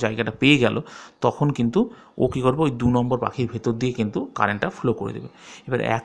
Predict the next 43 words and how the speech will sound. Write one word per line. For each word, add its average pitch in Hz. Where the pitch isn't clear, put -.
নম্বর 214
পাখির -
ক্ষেত্রে 123
যেহেতু 143
ও -
লাইনটা 117
কমপ্লিট 113
করতে 120
পারছে 131
না, -
সেই 147
জন্য 196
কী 131
করছে, 104
ও -
কী 131
করছে 117
যে 156
এক 113
নম্বর 127
পাখির 120
মধ্যে 113
দিয়ে 113
কিন্তু 117
লাইন 107
প্রবাহিত 110
হতে 123
পারছে 98
না। -
হ্যাঁ, 123
এখন -
এমন 180
হতে 110
পারে 104
যে 123
এক -
নম্বর 170
পাখিটা 143
যখন 147
উড়বে 117
বা 127
উড়ে 135
এসে 139